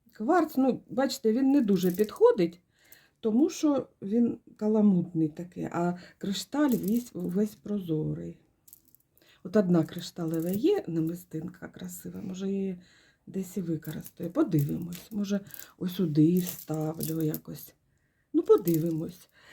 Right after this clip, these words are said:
Є отакі кришталеві, ну, вони сам-, самі такі простенькі, і їх самих треба прикрашати. Отакі не підходять, тому що вони м-, мутнуваті, такі темні. Бачите, не годиться. Оці дуже мені подобаються.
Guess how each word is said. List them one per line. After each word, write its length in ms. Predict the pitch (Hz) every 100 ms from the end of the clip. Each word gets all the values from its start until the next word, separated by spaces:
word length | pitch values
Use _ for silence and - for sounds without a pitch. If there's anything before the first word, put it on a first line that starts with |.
| - 220
Є 240 | 254 381
отакі 360 | 247 233 294 294
кришталеві, 800 | 277 254 - 254 240 240 226 220
ну, 160 | 233
вони 220 | 240 240
сам-, 380 | 240 220 233 220
самі 340 | - 240 233 208
такі 300 | 202 - 202
простенькі, 800 | 208 208 - 269 247 233 175 -
і 180 | 190 185 - 165
їх 180 | 190
самих 460 | - 175 160 233 233
треба 300 | 220 196 202
прикрашати. 1040 | 190 185 185 185 - 170 185 185 180 180 - - - -
Отакі 360 | 226 247 247 302
не 120 | 240
підходять, 600 | 226 214 - 233 208 196
тому 200 | 208 202
що 160 | 185 180
вони 320 | 185 180 170 - _ _ _ -
м-, 120 | 160 -
мутнуваті, 840 | 208 214 208 208 151 139 135 151
такі 300 | 151 147 147 -
темні. 560 | 180 151 151 156 151 165
Бачите, 600 | 180 190 202 - - 156 170 180
не 260 | - 170 170
годиться. 640 | 180 156 160 165 - - 180 - _ - - -
Оці 360 | - 240 233 175
дуже 320 | 165 160 175
мені 220 | 165 170
подобаються. 920 | 175 220 302 277 175 175 180 - 190